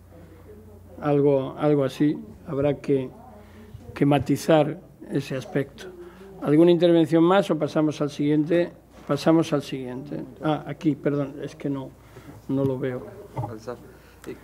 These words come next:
Speaker 2: con,
Speaker 1: Gonzalo.
Speaker 2: con rela-, con relación al principio ocho, eh, dos observaciones. Una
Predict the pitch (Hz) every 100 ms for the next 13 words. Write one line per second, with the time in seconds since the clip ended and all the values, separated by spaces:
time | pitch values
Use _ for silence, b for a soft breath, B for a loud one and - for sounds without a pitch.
0 | - - 135 135 151 156 139 131 - 127
1 | 123 123 160 160 131 117 - 143 143 -
2 | 147 143 - 127 120 117 b b b -
3 | 139 147 - 127 120 127 117 113 - -
4 | 151 156 160 160 -